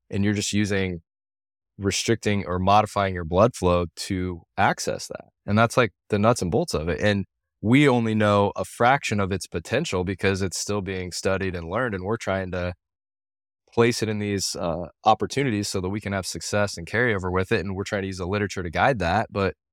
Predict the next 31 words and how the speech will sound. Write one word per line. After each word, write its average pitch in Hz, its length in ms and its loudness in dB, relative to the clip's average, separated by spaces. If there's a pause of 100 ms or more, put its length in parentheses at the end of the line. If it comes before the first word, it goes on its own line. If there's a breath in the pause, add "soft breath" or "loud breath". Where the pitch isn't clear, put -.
(460)
consistently, 107 640 2
you're 107 160 4
gonna 104 220 2
have 107 180 2
to 95 140 -4 (340)
trial 113 320 4
and 95 80 -2
error 123 220 4
it 98 80 4
a 90 40 0
little 92 220 2
bit. 98 340 2 (320)
If, - 300 -6
if - 140 -4
you're 95 80 0
waiting 107 240 4
on 101 40 2
the 92 80 2
literature 104 320 0
to, 92 120 -2
quote, - 320 -2
prove 117 240 2
something, 92 340 -2
you're 95 160 -4
gonna, 90 140 -6
you're 104 80 -10
gonna 107 120 -4
be 82 60 -4
waiting 98 260 0
a 87 60 -8
while. 82 380 -10